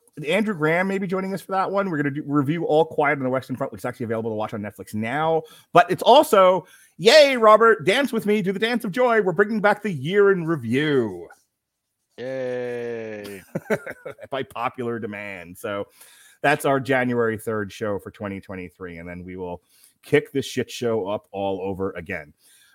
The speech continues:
Speaker 1: Uh, uh, this week, speaking of re-debuts, this Thursday, ten o'clock, Jeff Sloboda will be joining myself, Jesse Starcher, and Robert Cooper.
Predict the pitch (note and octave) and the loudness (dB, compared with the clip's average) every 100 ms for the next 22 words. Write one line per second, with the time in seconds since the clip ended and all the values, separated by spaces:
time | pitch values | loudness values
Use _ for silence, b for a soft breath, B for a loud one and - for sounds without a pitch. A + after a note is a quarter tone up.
0 | b C3+ C3 C3 C#3+ - _ D3 F#3+ - | b 0 0 0 -2 -4 _ 0 0 0
1 | G#3+ - F#3 F3+ D#3+ A#2+ A#2+ E3 E3+ E3+ | -8 -8 -6 -2 -2 -4 -6 -4 0 0
2 | C3+ D3 F3+ G3+ G3+ - b b b b | 0 -2 0 0 -2 -6 b b b b
3 | - C3+ E3 F#3+ F#3+ G3 G#3 G3+ G3+ G3+ | -6 -2 2 6 6 6 2 4 4 2
4 | - - F3 F3 F3+ F#3 G3 - A2 G3 | -2 -2 -2 0 2 4 4 -2 0 0
5 | A3+ - A#3 G3 G#2 G#2 B2+ - C3 C3+ | 0 0 2 2 2 -2 -6 -10 -6 -2
6 | D3 D3+ C#3 C3 D3+ E3+ - D3+ C3+ - | -2 0 0 0 -2 -2 -6 -10 -8 -2
7 | D3 D3 D#3+ B2 B2 - E3 D#3+ A#3 | 0 0 0 0 0 -2 -12 -6 -6